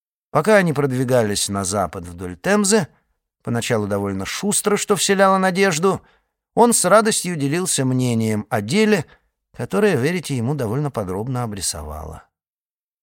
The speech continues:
«По-моему, — сказал Марк, — все ведет к Ребекке Вуд или лорду Ведерби. У обоих есть мотив, а у профессора Вилкса его нет, насколько нам известно.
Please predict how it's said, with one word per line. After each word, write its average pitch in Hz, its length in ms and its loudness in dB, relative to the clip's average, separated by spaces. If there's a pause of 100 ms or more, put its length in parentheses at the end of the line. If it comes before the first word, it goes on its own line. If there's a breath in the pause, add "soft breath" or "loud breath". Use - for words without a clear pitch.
(440)
«По-моему, — 190 560 2
сказал 135 440 2
Марк, — 120 380 0 (200)
все - 280 2
ведет 220 380 2
к - 80 -6
Ребекке 156 400 -2
Вуд 180 360 0
или 156 140 0
лорду 139 480 2
Ведерби. 85 500 -8 (420)
У 170 80 0
обоих 214 380 2
есть 208 200 0
мотив, 107 480 -4 (440)
а 131 100 2
у 156 40 2
профессора 214 440 2
Вилкса 226 360 0
его 175 180 0
нет, 131 260 0
насколько 127 400 -4
нам 123 180 0
известно. 113 480 -4